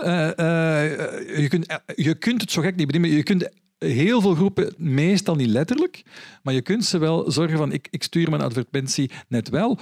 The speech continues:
of net niet naar die bepaalde groepen. Is dat eh, op zich racistisch? Is dat, eh, ja, is Facebook dan racistisch? Sommige mensen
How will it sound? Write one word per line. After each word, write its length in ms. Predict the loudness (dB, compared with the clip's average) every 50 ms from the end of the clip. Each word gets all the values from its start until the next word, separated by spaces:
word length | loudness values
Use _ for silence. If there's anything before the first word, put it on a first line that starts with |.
| -6 -6
of 180 | -6 -6 -4 -2
net 220 | -2 -2 -2 -2
niet 340 | 0 0 0 -2 -4 -8 -10 -6
naar 240 | -4 -4 -2 -2
die 100 | -2 0
bepaalde 440 | 0 -2 -2 -2 -2 -2 -2 -2 -2
groepen. 340 | -2 -4 -4 -6 -6 -8 -8
Is 140 | -6 -4 -2
dat 300 | -2 -2 -2 -6 -12 -20 _ _ _
eh, 240 | _ -6 -6 -6 -6 -8 -10 _
op 200 | -12 -10 -8 -4
zich 280 | -2 -2 -2 -2 -4
racistisch? 720 | -4 -4 -4 -4 -2 -2 -4 -4 -2 -2 -2 -2 -2 -2 -2
Is 120 | -2 0
dat, 280 | 0 -2 -2 -4 -8 -6
eh, 220 | -4 -2 -2 -2 -2 -6 -10 -8
ja, 380 | -4 -2 -2 -2 -2 -4 -6 -10 _ _ -20 -20 -20 -18 _
is 160 | -4 -4 -2
Facebook 420 | 0 0 2 2 2 2 0 2 2
dan 180 | 2 2 2
racistisch? 520 | 2 2 0 0 0 0 0 0 0 0 0
Sommige 260 | 0 -2 -2 0 0
mensen 200 | 0 0 0